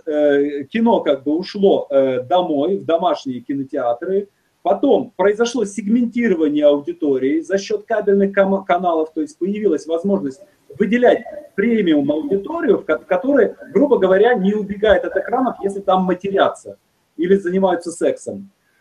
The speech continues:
А, и затем вот последний штрих, который произошёл буквально, э, как мне кажется, вот несколько лет назад, два-три года назад,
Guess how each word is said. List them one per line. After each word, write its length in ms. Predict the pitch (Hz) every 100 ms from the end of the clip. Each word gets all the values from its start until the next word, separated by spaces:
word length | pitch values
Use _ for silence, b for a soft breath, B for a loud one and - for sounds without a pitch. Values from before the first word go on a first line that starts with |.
| _
А, 380 | 156 165 170 165
и 80 | 214
затем 380 | 208 233 240 311
вот 160 | 208 196
последний 460 | 220 220 262 196
штрих, 400 | 196 - 262 320
который 360 | - 190 226 190
произошёл 560 | - 180 214 220 208 -
буквально, 560 | 180 202 208 160 139 -
э, 300 | 147 139 135
как 180 | - -
мне 120 | -
кажется, 420 | 196 190 - 135
вот 200 | 131 151 -
несколько 540 | 180 202 202 135 -
лет 240 | 139 160 -
назад, 340 | 165 247 -
два-три 460 | - 185 180 160 160
года 280 | - 151 143
назад, 440 | 147 - 247 285